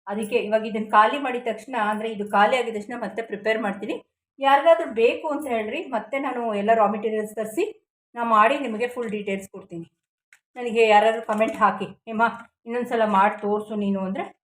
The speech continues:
ನನಗೊಂದು ಎರಡು ಮೂರು ದಿನ, ನನಗೆ ಎಷ್ಟು ಜನ,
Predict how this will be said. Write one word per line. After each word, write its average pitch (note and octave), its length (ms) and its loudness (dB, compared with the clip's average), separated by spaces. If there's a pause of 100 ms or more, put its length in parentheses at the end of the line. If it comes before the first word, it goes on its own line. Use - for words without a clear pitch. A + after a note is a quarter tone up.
(340)
ನನಗೊಂದು G#3 380 -2
ಎರಡು G3 240 4
ಮೂರು A3 200 -2
ದಿನ, G#3+ 120 0
ನನಗೆ G#3+ 360 2
ಎಷ್ಟು G#3 460 -4
ಜನ, A3+ 180 4